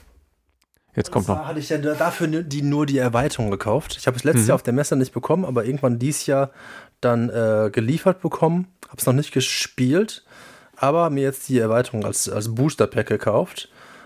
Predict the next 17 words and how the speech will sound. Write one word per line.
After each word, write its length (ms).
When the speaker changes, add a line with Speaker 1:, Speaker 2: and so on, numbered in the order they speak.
Speaker 2:
Und 140
zwar 460
ein 420
Duellspiel. 720
Äh. 160
Speaker 1:
Der 200
Herr 340
der 140
Ringe. 320
Duell 600
um 240
Mittelerde. 840
Das 220
Duell 340
um 400
die 160
Welt. 480